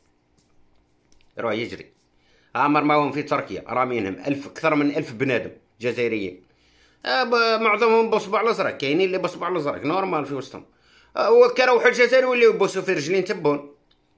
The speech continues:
يروحوا يتملحسوا يحاولوا فيه. معبد اللحاسين نوجدوه لكم باذن الله.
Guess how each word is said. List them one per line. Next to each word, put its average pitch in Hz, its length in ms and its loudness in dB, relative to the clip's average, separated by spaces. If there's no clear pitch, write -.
يروحوا 147 200 0
يتملحسوا 170 460 -4
يحاولوا 156 380 2
فيه. 160 320 -4
معبد 147 380 0
اللحاسين 170 760 -2
نوجدوه 143 440 2
لكم 139 200 -4
باذن 113 340 -2
الله. 98 240 -8